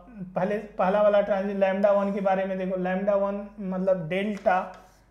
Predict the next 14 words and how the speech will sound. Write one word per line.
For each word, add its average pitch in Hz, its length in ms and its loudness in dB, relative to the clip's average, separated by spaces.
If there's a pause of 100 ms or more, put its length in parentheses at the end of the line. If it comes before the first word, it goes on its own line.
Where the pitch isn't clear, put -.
(180)
delta 196 560 0
energy 196 840 -4
बी 175 360 -6
सी, 151 440 -10 (400)
B 180 200 -6
सी 233 180 -6
transition 208 580 -2
में 208 100 -6
एनर्जी 202 340 -4
कितनी 202 360 -8
होगी 196 260 -4
बोलो, 190 360 -8 (300)
एनर्जी 196 420 2
होगी 185 360 0